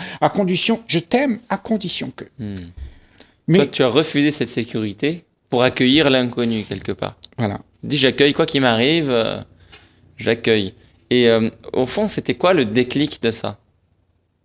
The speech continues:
Speaker 1: Ben, le déclic,
Speaker 2: Si tu reviens dans les détails du, du moment où t'as décidé,
Speaker 1: c'est
Speaker 2: et de chaque moment où t'as, où t'as peut-être douté pour revenir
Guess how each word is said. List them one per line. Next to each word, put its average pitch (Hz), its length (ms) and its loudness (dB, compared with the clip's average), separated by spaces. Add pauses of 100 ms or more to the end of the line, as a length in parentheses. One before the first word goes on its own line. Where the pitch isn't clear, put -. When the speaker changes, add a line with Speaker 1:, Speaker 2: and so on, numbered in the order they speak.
(880)
Speaker 1:
Ben, 156 160 0
le 156 140 0
déclic, 143 260 0
Speaker 2:
Si 214 60 2
tu 147 80 6
reviens 143 440 8
dans 123 160 4
les 120 100 2
détails 135 460 4
du, 113 300 -2 (360)
du 110 60 -8
moment 160 360 2
où 143 60 0
t'as 131 140 2
décidé, 123 600 2
Speaker 1:
c'est - 420 2
Speaker 2:
et - 20 4
de 147 100 6
chaque 151 260 6
moment 180 360 4
où 151 60 2
t'as, 127 440 2
où 123 80 -4
t'as - 120 2
peut-être 135 460 -2
douté 175 460 0
pour 131 240 -6
revenir 156 760 0